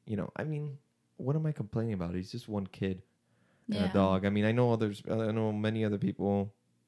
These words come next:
Speaker 1: you know, have a lot more to worry about. But I, I guess I just, I get, I, it, I kind,
Speaker 2: Yeah.
Speaker 1: kind of constantly worry <laughs> about it,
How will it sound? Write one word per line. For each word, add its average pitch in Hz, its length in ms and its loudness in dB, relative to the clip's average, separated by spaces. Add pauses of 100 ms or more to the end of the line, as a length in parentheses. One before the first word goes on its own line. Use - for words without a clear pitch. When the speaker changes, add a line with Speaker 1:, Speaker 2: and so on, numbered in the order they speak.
(460)
Speaker 1:
you 101 140 -2
know, 90 240 -2
have 95 160 -2
a 98 40 2
lot 98 220 2
more 104 160 0
to 101 60 2
worry 113 180 6
about. 117 140 4
But 135 100 6
I, 151 100 4 (140)
I 135 40 6
guess 156 220 4
I 151 60 4
just, 131 400 -4
I 101 80 -2
get, 104 300 0
I, 110 160 -4 (400)
it, 104 160 -4 (1800)
I 101 60 -10
kind, 107 320 -6
Speaker 2:
Yeah. 214 180 -4
Speaker 1:
kind 143 140 0
of - 100 -4
constantly 135 400 0
worry 104 380 6
<laughs> 160 80 4
about 135 260 4
it, 107 80 -2